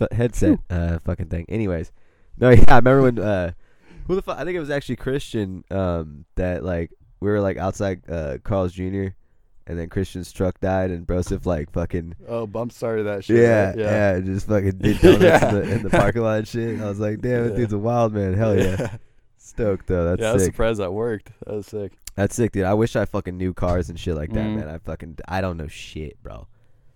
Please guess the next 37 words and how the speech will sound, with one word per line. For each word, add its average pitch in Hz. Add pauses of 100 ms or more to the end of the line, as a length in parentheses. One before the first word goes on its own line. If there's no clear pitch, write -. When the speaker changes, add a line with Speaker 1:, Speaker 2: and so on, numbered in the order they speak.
(120)
Speaker 1:
I -
don't 90
know 85
shit. 78
And, 82
I 78
mean, 85 (480)
<laughs> - (380)
that's 127
so 170
funny 127
'cause 95
it, 113 (840)
like, 107
my, 117
um, 87
my 92
white 101
side 113
of 110
the 107
family, 113
my 95
grandmother, 95
shout 92
out 90
to 90
you, 90
Sheila, 92
if 90
you 87
listen 87
to 87
this, 87
I 90
love 87
ya. 180